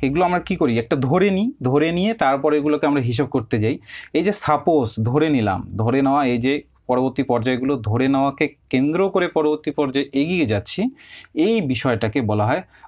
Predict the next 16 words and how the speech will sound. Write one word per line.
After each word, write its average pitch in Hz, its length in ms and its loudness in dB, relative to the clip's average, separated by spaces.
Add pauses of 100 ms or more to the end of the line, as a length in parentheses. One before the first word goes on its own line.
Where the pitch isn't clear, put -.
অর্থপত্তি। 156 920 -2 (420)
বোঝা 143 180 2
গেল? 160 220 2 (300)
তাহলে 143 160 2
পাঁচ 151 360 0
নম্বর 165 160 2
পর্যায়ে 143 360 2
গেল। 143 240 0 (440)
এবার 180 220 2
হচ্ছে 190 220 -4
ছয় 196 240 2
নম্বর 151 240 2
পর্যায়। 95 380 -4 (260)
ছয় 170 240 4
নম্বর 185 260 2
হচ্ছে 202 300 0